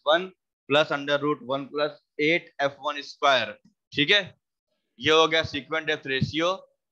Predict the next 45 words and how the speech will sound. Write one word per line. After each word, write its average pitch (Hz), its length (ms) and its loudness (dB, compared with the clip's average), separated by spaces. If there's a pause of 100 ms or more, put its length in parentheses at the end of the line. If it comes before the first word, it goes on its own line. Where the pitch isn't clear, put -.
(160)
ये 131 120 0
हो 156 140 4
गया 156 140 2
एनर्जी 147 320 -2
लॉस 160 320 2 (140)
वाई 131 200 0
टू 170 240 -8
माइनस 135 480 -6
वाई 127 200 -2
वन 151 220 -4
का 127 180 -2 (580)
whole 160 260 0
cube 135 360 -10 (160)
upon 135 400 0 (100)
four 156 380 0
y 135 180 0
one 139 180 -2
y 123 200 2
two। 107 240 -14 (140)
अब 170 260 0
इसी 175 340 -12
में 170 140 0
से 160 160 -2
कभी-कभी 151 500 -2
पूछता 143 500 0
है 131 200 4
कि - 640 -12
find 165 260 2
out 156 260 2
the 156 140 2
relative 151 500 0
energy 117 360 -8
loss। 104 180 -2
तो - 160 -8
relative 147 480 -2
का 170 80 -2
मतलब 160 300 -6
क्या 165 180 -2
होता 160 340 0
है, 175 120 0
कि - 540 -20
किसी - 160 -2
से 180 120 -4
relate 160 400 -2
करना। 101 360 -6